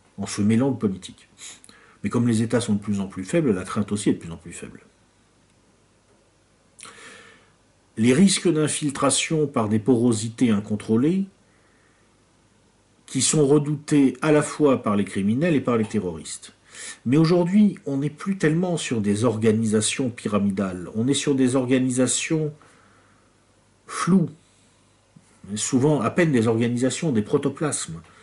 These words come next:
Donc les risques d'infiltration sont beaucoup moins, euh, embêtants, puisque le protoplasme n'ayant pas de cœur, il n'y a pas de risque qu'un élément infiltré pénètre jusqu'à son cœur.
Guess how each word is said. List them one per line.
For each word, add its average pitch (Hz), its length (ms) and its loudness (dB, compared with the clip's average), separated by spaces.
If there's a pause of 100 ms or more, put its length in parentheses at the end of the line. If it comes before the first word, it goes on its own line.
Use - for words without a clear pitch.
(400)
Donc 120 160 -2
les 151 100 6
risques 180 300 4
d'infiltration 139 840 0
sont 117 240 -2
beaucoup 160 600 0
moins, 117 460 4 (280)
euh, 90 440 -12 (160)
embêtants, 113 600 0 (640)
puisque - 280 0
le - 1500 -2
protoplasme 147 1040 0 (720)
n'ayant 113 380 2
pas 165 200 2
de 120 120 0
cœur, 175 400 0
il 107 40 -2
n'y 113 60 4
a 110 60 2
pas 127 140 0
de 113 100 2
risque 139 420 0
qu'un 110 160 2
élément 110 360 4
infiltré 104 440 0
pénètre 123 440 -2
jusqu'à 104 300 -2
son 104 200 -4
cœur. 113 280 0